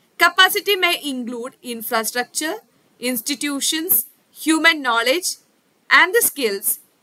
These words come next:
as well as collective attributes such as social relationship, leadership, and management.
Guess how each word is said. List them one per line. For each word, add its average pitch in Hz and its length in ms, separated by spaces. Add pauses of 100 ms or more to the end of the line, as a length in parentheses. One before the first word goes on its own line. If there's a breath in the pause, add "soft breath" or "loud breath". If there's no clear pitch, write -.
as 285 320
well 269 160
as 226 240
collective 247 540
attributes 240 680 (220)
such 226 320
as 220 180
social 285 460
relationship, 254 760 (320)
leadership, 254 640 (160)
and 254 340
management. 160 760